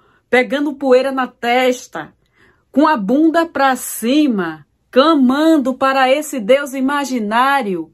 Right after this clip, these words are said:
E a resposta não vem. Porque, na verdade, essas pessoas, elas têm fé. Se elas não tivessem fé, elas não fariam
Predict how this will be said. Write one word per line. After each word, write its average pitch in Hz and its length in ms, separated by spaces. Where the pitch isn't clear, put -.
E 269 100
a 339 60
resposta 330 800
não 330 180
vem. 302 640
Porque, 330 840
na 302 220
verdade, 262 960
essas 339 460
pessoas, 262 960
elas 339 280
têm 330 160
fé. 320 520
Se - 140
elas 302 200
não 339 160
tivessem 302 440
fé, 302 560
elas 262 280
não 302 160
fariam 277 720